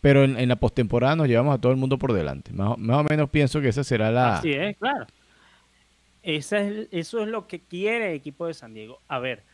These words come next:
Speaker 2: pasar por encima de los Dodgers con estos cambios, sí que hiciste muchos cambios, yo creo que no es imposible, pero es bastante complicado. Eh, los Dodgers tienen veintiséis ganados, diez perdidos, están ya cinco juegos de ventaja sobre los Padres de San Diego,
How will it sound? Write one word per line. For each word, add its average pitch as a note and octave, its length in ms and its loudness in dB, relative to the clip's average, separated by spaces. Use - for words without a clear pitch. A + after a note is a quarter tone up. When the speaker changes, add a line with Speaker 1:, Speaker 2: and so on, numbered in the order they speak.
Speaker 2:
pasar G#3+ 440 -2
por A#3 140 -2
encima C#3+ 600 -8
de D3+ 260 -6
los C#3+ 200 -6
Dodgers D#3 440 -4
con E3+ 200 -2
estos G3 300 -6
cambios, E3 380 -6
sí F3+ 120 -6
que B2 120 -16
hiciste C#3 260 -12
muchos E3+ 280 -8
cambios, A#2+ 400 -8
yo C3 200 -6
creo D3 180 -2
que C#3+ 340 -6
no D#3+ 280 -4
es A#3+ 60 0
imposible, F3 580 -2
pero C3+ 180 -8
es C3+ 60 -8
bastante D#3 400 -6
complicado. G#2+ 540 -14
Eh, C3+ 440 -2
los C#3 120 -2
Dodgers F#3+ 240 0
tienen F#3+ 200 -4
veintiséis E3 360 -6
ganados, F#3 260 -4
diez E3 220 -4
perdidos, E3+ 640 -4
están D#3 380 -10
ya D#3+ 220 -6
cinco G3+ 420 -8
juegos F#3 280 -2
de F3+ 60 -4
ventaja F3+ 340 -6
sobre F#3 420 -4
los B2 120 -8
Padres D#3+ 300 -4
de F3+ 60 -10
San F#3+ 200 -10
Diego, C3+ 320 -8